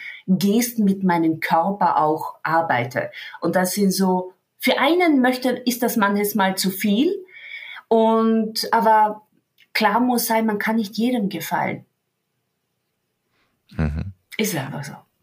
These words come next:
Speaker 2: Aber im Prinzip dieses Gefallen, das könnte man ja, du hast vorhin das Wort genannt, ähm, ja auch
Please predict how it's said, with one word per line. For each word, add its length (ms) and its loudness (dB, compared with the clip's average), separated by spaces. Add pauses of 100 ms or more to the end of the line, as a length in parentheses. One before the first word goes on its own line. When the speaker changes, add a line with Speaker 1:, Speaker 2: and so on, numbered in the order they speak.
(280)
Speaker 2:
Aber 180 0
im 80 0
Prinzip 400 -6
dieses 380 -2
Gefallen, 640 -2
das 120 -8
könnte 200 -2
man 140 0
ja, 100 0
du 140 -2
hast 100 -2
vorhin 240 -2
das 180 -2
Wort 360 -2
genannt, 520 0
ähm, 460 -2
ja 160 0
auch 240 -4